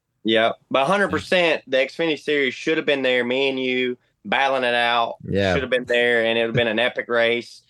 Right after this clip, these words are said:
Speaker 1: I hope they, they do take us there again. Uh, I hope they take us there next year. I hope they do something to make some kind of second groove too. That place was too bottom line dominant. Uh,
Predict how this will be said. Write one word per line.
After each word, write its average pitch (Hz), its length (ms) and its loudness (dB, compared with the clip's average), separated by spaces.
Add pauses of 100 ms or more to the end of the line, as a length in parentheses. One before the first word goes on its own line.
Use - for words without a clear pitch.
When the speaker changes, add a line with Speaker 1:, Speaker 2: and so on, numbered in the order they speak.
(280)
Speaker 1:
I 123 140 0
hope 139 280 0
they, 127 440 -2
they 113 480 0 (100)
do 127 200 -2
take 123 240 -2
us 117 140 -6
there 120 240 2
again. 113 500 -2 (100)
Uh, 107 80 -2
I 110 180 -2
hope 151 160 0
they 117 140 2
take 139 280 -4
us 143 200 0
there 101 240 -2
next 110 340 -6
year. 104 300 0 (420)
I 135 140 0
hope 156 220 0
they 135 140 2
do 135 180 0
something 131 400 -2
to 113 80 0
make 120 280 -2
some 131 220 -6
kind 117 220 -2
of 98 80 -4
second 120 320 -2
groove 107 340 -2
too. 110 220 0
That 107 160 -2
place 120 280 0
was 98 280 -20 (400)
too 131 220 2
bottom 117 340 2
line 110 240 0
dominant. 107 500 0 (180)
Uh, 98 420 0